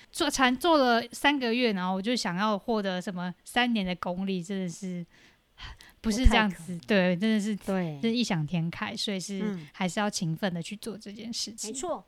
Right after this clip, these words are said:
Speaker 2: 好，
Speaker 1: 嗯。
Speaker 2: 那接下来还有一个我们觉得里面也非常非常具有佛法的是
Speaker 1: 时间跟生命生老，呃，长生不老这些事情。
Speaker 2: 我觉得它是一种大自然的法则。
Speaker 1: 嗯。
Speaker 2: 就是我想问一个问题哦，其实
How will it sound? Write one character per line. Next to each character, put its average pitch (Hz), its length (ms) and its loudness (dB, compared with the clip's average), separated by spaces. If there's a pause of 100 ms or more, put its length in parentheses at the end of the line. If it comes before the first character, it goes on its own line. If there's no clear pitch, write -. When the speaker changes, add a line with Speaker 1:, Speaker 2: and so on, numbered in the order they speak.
(140)
Speaker 2:
好， 226 220 4
Speaker 1:
嗯。 185 180 0 (220)
Speaker 2:
那 277 240 4
接 285 180 -2
下 285 200 6
来 202 180 4
还 202 100 0
有 226 140 2
一 190 100 0
个 190 160 -2
我 175 60 -4
们 180 120 -6
觉 220 120 -2
得 226 80 0
里 196 100 -2
面 202 240 -2
也 175 100 -4
非 254 240 0
常 202 240 -2
非 220 140 -2
常 196 240 -4
具 214 200 -6
有 160 180 -8
佛 156 260 -10
法 131 260 -8
的 151 120 -16
是 170 420 -10 (240)
Speaker 1:
时 226 400 2
间 254 460 6
跟 233 200 4
生 240 280 4
命 247 200 6
生 220 280 4
老， 180 260 2
呃， 190 340 2 (220)
长 214 240 4
生 247 180 6
不 269 120 4
老 175 200 2
这 175 140 -4
些 175 160 -2
事 180 180 -2
情。 277 280 -8 (260)
Speaker 2:
我 220 100 -2
觉 254 60 2
得 381 80 6
它 415 80 8
是 370 120 4
一 349 80 4
种 202 280 0
大 226 200 4
自 202 200 -4
然 156 200 -6
的 135 80 -12
法 123 280 -12
则。 - 100 -20
Speaker 1:
嗯。 - 80 -20
Speaker 2:
就 370 100 0
是 392 180 4
我 285 100 4
想 269 180 4
问 311 100 0
一 285 40 0
个 254 100 -2
问 269 160 -4
题 185 220 -6
哦， 180 180 -6
其 - 100 -6
实 339 80 4